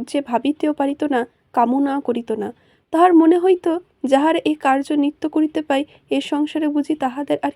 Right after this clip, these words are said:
কিছু বাকি থাকে না। আজ হাটবার, গোপালের মা বহুক্ষণ হাটে গিয়াছে, এখনই আসিবে।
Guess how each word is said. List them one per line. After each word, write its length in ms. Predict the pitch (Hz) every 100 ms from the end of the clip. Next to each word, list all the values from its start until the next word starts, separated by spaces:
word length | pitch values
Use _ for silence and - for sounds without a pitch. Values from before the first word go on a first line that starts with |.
| -
কিছু 220 | 262 269
বাকি 240 | 233 -
থাকে 240 | 240 214 -
না। 140 | 262 _ _ _ _ _ _ _ _ _ _ -
আজ 240 | 330 330 -
হাটবার, 480 | - 262 240 190 226 _ -
গোপালের 340 | 254 262 320 339
মা 120 | 349
বহুক্ষণ 460 | 294 277 311 339 294
হাটে 220 | 254 254
গিয়াছে, 460 | 240 202 - - - -
এখনই 380 | 233 - 285
আসিবে। 460 | 226 220 - 160 247